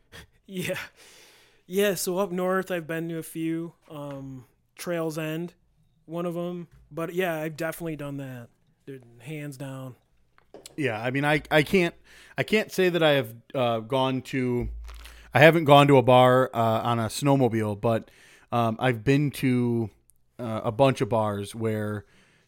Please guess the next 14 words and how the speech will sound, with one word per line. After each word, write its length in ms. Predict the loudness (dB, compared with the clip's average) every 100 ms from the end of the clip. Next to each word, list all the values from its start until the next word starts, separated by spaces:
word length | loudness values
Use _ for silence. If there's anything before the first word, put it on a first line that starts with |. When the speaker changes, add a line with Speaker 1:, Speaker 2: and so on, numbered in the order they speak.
| -14
Speaker 2:
uh, 220 | -8 -8 -10 -14
in 180 | -6 -2
the 60 | 0
winter, 340 | 0 0 -2
that's, 360 | 0 -2 -4 -4
that's 240 | -2 0
something 260 | -2 -2 -2
that 100 | -2
you 120 | -4
see 480 | -4 -4 -2 -2 -6 -8
more 380 | -4 4 6 4
commonly 540 | 4 0 0 -2 -4
than 180 | -4 -2
not. 380 | -2 -2 -4